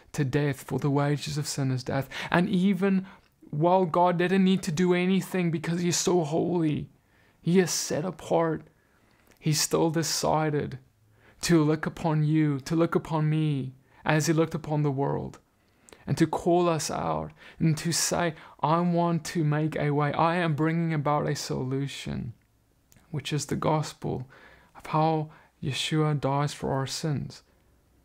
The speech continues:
This is what is echoed through the pages of our Bible, how God comes and he draws near, even though he never really needed to.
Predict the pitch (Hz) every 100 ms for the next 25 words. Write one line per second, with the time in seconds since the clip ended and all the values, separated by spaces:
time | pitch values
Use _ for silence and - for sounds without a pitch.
0 | _ _ _ _ - 185 190 202 185 -
1 | 170 160 139 - 160 160 147 - 160 156
2 | - 147 151 151 147 - 139 135 135 143
3 | 139 87 - _ _ _ _ _ - 165
4 | 156 147 165 170 170 - - 170 156 127
5 | 117 - - _ - 139 135 127 - 151
6 | 156 143 127 - _ - 131 143 135 131
7 | 127 - - - 123 127 131 117 - -
8 | _ _ _ _ _ _ - 139 151 143
9 | 143 143 139 _ _ _ _ - 131 131
10 | 135 131 127 127 127 120 120 123 - -